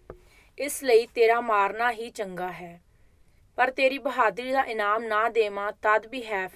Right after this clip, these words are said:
ਹੈ, ਸੋ ਮੰਗ ਕਿ ਮੈਂ ਤੈਨੂੰ ਕੀ ਦੇਵਾਂ। ਤ੍ਰੀਮਤ, ਮੈਨੂੰ ਕਿਸੇ ਚੀਜ਼ ਦੀ ਇੱਛਾ ਨਹੀਂ ਹੈ, ਮੈਂ ਕੁਛ ਨਹੀਂ ਮੰਗਦੀ। ਹਾਂ, ਕੁਛ ਪੁੱਛਿਆ ਚਾਹੁੰਦੀ ਹਾਂ। ਅਮੀਰ, ਕੀ ਪੁੱਛਿਆ ਚਾਹੁੰਦੀ ਹੈ?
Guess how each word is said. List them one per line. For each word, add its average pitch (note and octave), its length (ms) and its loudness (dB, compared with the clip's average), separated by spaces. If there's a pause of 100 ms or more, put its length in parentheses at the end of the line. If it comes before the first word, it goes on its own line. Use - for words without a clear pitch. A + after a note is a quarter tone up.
(160)
ਹੈ, F3+ 220 -10 (680)
ਸੋ C4 300 2
ਮੰਗ A#3+ 680 0 (100)
ਕਿ A#3+ 200 -4
ਮੈਂ A3 240 -2
ਤੈਨੂੰ G#3 380 -10
ਕੀ A#3+ 220 -16
ਦੇਵਾਂ। F3 460 -2 (1500)
ਤ੍ਰੀਮਤ, G3 400 -6 (720)
ਮੈਨੂੰ B3 380 0
ਕਿਸੇ D4+ 300 -6
ਚੀਜ਼ C4 240 -8
ਦੀ - 60 -8
ਇੱਛਾ - 400 -6
ਨਹੀਂ G#3+ 240 -8
ਹੈ, F#3 280 -8 (360)
ਮੈਂ B3+ 100 -2
ਕੁਛ C4+ 280 -8
ਨਹੀਂ A#3+ 220 -6
ਮੰਗਦੀ। F#3 440 -12 (420)
ਹਾਂ, C4 180 2
ਕੁਛ C#4+ 240 -6
ਪੁੱਛਿਆ C#4+ 480 0
ਚਾਹੁੰਦੀ A3+ 460 -6
ਹਾਂ। E3+ 260 -16 (840)
ਅਮੀਰ, G#3 420 -6
ਕੀ C#4+ 140 -8
ਪੁੱਛਿਆ C#4 420 -2
ਚਾਹੁੰਦੀ G#3+ 400 -6
ਹੈ? F#3 300 -16